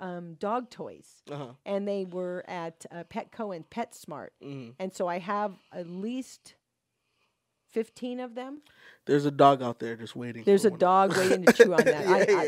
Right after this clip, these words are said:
Speaker 2: yeah,
Speaker 1: my
Speaker 2: yeah.
Speaker 1: son got two of them. He got the two of the Han Solo ones.
Speaker 2: Okay.
Speaker 1: My, my dog Harley, she chewed on the one of them. She d-, goes to bed and she's chewing on
Speaker 2: Yeah,
Speaker 1: her
Speaker 2: yeah.
Speaker 1: Han Solo doll.
Speaker 2: <laughs>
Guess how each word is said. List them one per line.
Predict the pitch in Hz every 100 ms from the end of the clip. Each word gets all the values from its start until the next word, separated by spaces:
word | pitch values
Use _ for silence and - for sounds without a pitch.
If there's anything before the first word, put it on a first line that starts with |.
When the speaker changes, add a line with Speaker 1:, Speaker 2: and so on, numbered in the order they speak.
| 147
Speaker 2:
yeah, |
Speaker 1:
my | 220
Speaker 2:
yeah. | 220
Speaker 1:
son | 202 285
got | 277 226
two | - 240
of | 214
them. | 180
He | 208
got | 226 214 -
the | 185 180 -
two | 226
of | 214 185
the | 185 180 170 -
Han | 190 185
Solo | - 185 180 151
ones. | 143 - - _ _
Speaker 2:
Okay. | 151 151 190
Speaker 1:
My, | 190 175 -
my | 180 180
dog | 180 175 175
Harley, | - 180 175 160 156
she | - 180
chewed | - - 208 190
on | 165 165
the | 160 156 156
one | 175 180
of | 156
them. | 156 156
She | 165 190 190 170
d-, | 190 165
goes | 190 185
to | 175
bed | 180 170 160
and | 170
she's | - 180
chewing | - 190 170
on | 156
Speaker 2:
Yeah, | 156
Speaker 1:
her | - 156
Speaker 2:
yeah. | -
Speaker 1:
Han | 190 190
Solo | 220 208 180 254
doll. | 254 262
Speaker 2:
<laughs> | 214